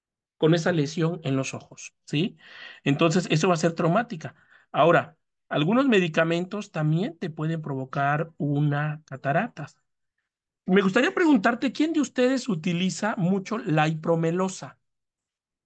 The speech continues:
Ya ves que los que trabajamos el turno de noche o se nos ven los ojos rojos, tenemos la manía de usar ipromelosa. A ver, ¿quién de aquí, jóvenes? Sinceramente, ¿quién usa la ipromelosa? Para que se le vean los ojos blancos, blancos,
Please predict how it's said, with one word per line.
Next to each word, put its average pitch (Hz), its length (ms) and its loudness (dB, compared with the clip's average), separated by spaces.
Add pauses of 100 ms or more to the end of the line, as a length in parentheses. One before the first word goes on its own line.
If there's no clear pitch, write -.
(420)
Ya 170 120 2
ves 214 140 -4
que 240 100 -4
los 160 140 -2
que - 80 -4
trabajamos 180 560 -2
el 151 100 -4
turno 180 300 -4
de 151 100 -4
noche 160 640 -2
o 139 140 -4
se 147 100 -8
nos 139 140 -6
ven 151 140 -2
los 156 180 -6
ojos 156 200 -4
rojos, 170 280 -4
tenemos 160 580 -6
la 151 100 -2
manía 160 540 -2 (380)
de 147 120 -2
usar 170 220 -2
ipromelosa. 160 640 -4
A - 40 -14
ver, 190 220 -6
¿quién 233 180 -4
de 220 60 -2
aquí, 220 160 -8
jóvenes? 151 520 -6 (680)
Sinceramente, 180 540 -4
¿quién 208 160 -4
usa 202 160 -6
la 180 80 -2
ipromelosa? 151 600 -6 (1400)
Para 143 180 -4
que 147 100 -4
se 147 140 -4
le 135 100 -2
vean 160 160 0
los 156 160 -4
ojos 156 300 -4
blancos, 156 760 -4
blancos, 156 600 -8